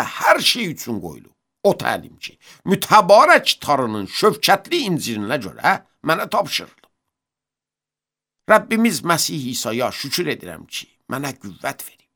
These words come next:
Çünki məni əmin bilib xidmətə təyin etdi. Gərçi əvvəllər küfr danışan, əzab verən və zülm edənin biri idim, amma yenə də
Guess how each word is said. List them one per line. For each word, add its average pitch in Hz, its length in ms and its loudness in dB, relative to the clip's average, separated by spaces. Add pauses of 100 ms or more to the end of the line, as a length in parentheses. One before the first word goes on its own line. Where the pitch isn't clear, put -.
(340)
Çünki 214 460 0
məni 107 500 -4
əmin 190 360 0
bilib 120 300 -4 (140)
xidmətə - 640 -10
təyin 147 340 -4
etdi. - 260 -20 (1800)
Gərçi 226 540 2
əvvəllər 113 800 -2
küfr - 480 -8
danışan, 98 680 -6
əzab 117 500 -2
verən 131 400 -2
və 156 120 6
zülm 196 280 -2
edənin 214 400 2
biri 78 220 -8
idim, 110 180 -6 (260)
amma 113 520 2
yenə 170 420 2
də - 140 -12